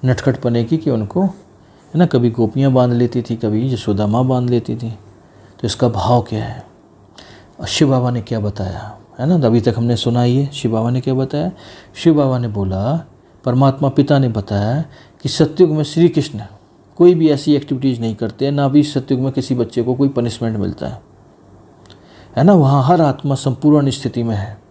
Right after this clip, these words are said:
तो बाबा ने बोला, "श्री कृष्ण सतयुग के सोलह कला संपन्न राजकुमारों को कभी माता पिता से ऐसी सजाएं नहीं मिलती है। घटना किसकी है?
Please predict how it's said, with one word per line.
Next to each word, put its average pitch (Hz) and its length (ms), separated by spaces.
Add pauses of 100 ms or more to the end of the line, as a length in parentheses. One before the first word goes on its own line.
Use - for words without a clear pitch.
(1800)
तो 151 100
बाबा 127 260
ने 131 100
बोला, 131 240
"श्री 170 220
कृष्ण 165 220
सतयुग 160 380
के 170 60
सोलह 170 380
कला 151 260
संपन्न 147 380
राजकुमारों 131 580
को 147 120
कभी 147 300
माता 143 300
पिता 135 280
से 139 140
ऐसी 131 160
सजाएं 120 340
नहीं 117 180
मिलती 113 320
है। 135 120
घटना 123 400
किसकी 147 380
है? 165 160